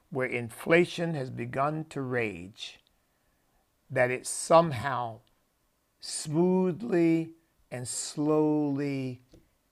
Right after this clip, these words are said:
came to an end and things went back to normal. What ends up happening as a result of an inflationary cycle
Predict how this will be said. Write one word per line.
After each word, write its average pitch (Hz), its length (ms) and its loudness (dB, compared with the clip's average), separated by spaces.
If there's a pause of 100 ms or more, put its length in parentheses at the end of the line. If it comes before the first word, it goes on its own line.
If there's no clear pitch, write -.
came 147 480 -2
to 135 140 -6
an 127 100 -4
end 123 300 -6
and 123 180 -10
things 120 260 -8
went 120 200 -12
back 107 240 -8
to 113 100 -16
normal. 104 400 -18 (3000)
What 123 420 -2
ends 170 380 0
up - 200 0
happening 113 720 -4 (1300)
as 123 140 -4
a 131 40 -4
result 147 380 2
of 156 120 -2
an 147 200 -2
inflationary 139 600 -2
cycle 104 640 -4